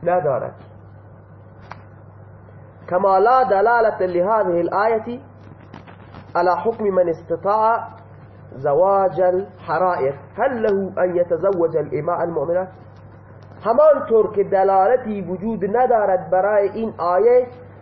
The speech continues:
بر حکم شخصی که استطاعت دارد با زنان آزاده ازدواج کند، که آیا اجازه را دارد که با کنیزان مؤمن ازدواج کند یا نه، اگر توانایی داشت با زنان آزاده ازدواج کند.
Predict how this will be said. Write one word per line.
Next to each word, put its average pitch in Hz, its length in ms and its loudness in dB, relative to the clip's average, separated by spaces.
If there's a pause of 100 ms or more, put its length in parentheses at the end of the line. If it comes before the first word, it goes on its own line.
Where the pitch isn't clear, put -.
(340)
بر 190 180 -2
حکم 226 500 2
شخصی 190 800 -8
که 269 380 4
استطاعت 196 960 -2
دارد 202 500 0
با 240 260 2 (280)
زنان 208 480 0
آزاده 175 640 0
ازدواج 170 400 0
کند، 117 320 -6 (600)
که 220 100 0 (160)
آیا 247 580 2 (440)
اجازه 208 480 4
را 240 140 4
دارد 277 440 2
که 247 80 -4
با 220 160 2
کنیزان 208 460 0
مؤمن 196 320 0
ازدواج 185 400 0
کند 190 300 -2
یا 143 140 0
نه، 135 200 -4 (160)
اگر 165 320 -2
توانایی 156 440 0
داشت 160 360 -2
با 147 120 2
زنان 143 300 0
آزاده 131 400 0
ازدواج 131 300 -2
کند. 147 200 -8